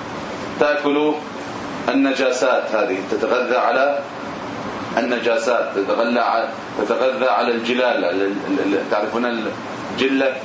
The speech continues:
تكون تتغذى على النجاسات وعلى هذه الأرواث وال-، فإذا كانت الدجاجة جلالة تأكل نجاسات، هذه تنجس حتى تأكل شيئا طيبا ثلاثة أيام أو أكثر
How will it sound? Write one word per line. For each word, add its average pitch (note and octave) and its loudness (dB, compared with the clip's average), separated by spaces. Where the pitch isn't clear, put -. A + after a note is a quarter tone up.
تكون A2 0
تتغذى A#2 2
على A2 2
النجاسات G#2+ 2
وعلى G2+ 2
هذه G#2 2
الأرواث G2 2
وال-، F2+ 0
فإذا D3 4
كانت D#3+ 2
الدجاجة C3+ 2
جلالة B2 2
تأكل D3 4
نجاسات، C3 2
هذه D3 2
تنجس B2 2
حتى C#3 2
تأكل C3 2
شيئا C3+ 2
طيبا C#3+ 4
ثلاثة C3 2
أيام B2 2
أو A2+ 2
أكثر D3+ 2